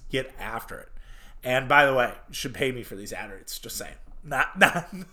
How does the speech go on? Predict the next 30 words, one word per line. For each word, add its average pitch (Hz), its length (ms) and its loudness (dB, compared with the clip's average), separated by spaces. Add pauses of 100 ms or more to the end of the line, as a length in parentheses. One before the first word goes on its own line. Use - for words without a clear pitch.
(320)
not 220 300 10
Shakehead, 226 640 8 (320)
but 202 400 10
the 170 60 -4
people 180 280 4
that 160 140 12
are 147 80 8
running 147 300 6
it. - 80 -12 (100)
Just, - 300 0 (200)
just - 240 0
gonna 190 200 6
throw 170 260 12
that 143 180 10
out 123 200 6
there. 110 160 -8 (240)
Okay. 190 280 10 (1500)
Let's 180 320 8
move 196 200 4
on 160 440 8 (180)
to 156 640 6 (300)
the 139 140 0
Milwaukee 143 420 6
Bucks 135 600 4
and 131 720 0 (100)
their 135 440 4
hiring 135 420 2
of 123 140 -4
Terry 131 240 2
Stotts. - 440 -2